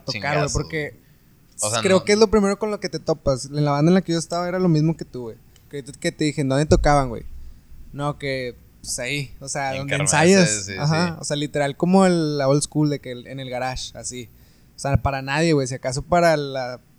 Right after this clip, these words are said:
Speaker 1: persona, tu compa que iba ahí a escucharlo es el que le decías
Speaker 2: Sí,
Speaker 1: que
Speaker 2: huevo.
Speaker 1: tocaba.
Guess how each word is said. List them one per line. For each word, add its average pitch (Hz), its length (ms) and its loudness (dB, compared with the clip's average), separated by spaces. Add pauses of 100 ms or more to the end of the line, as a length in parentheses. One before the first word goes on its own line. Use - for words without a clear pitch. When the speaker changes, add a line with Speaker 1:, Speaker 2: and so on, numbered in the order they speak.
Speaker 1:
persona, 135 420 -8
tu 151 120 -2
compa 147 340 0
que 170 140 -2
iba 156 160 2
ahí 160 100 0
a - 20 0
escucharlo 151 480 -4
es 147 80 -6
el 151 200 -12
que 139 100 -18
le 131 100 -10
decías 117 200 -8
Speaker 2:
Sí, 85 80 -4
Speaker 1:
que 82 40 -8
Speaker 2:
huevo. 85 120 -4
Speaker 1:
tocaba. 123 320 -4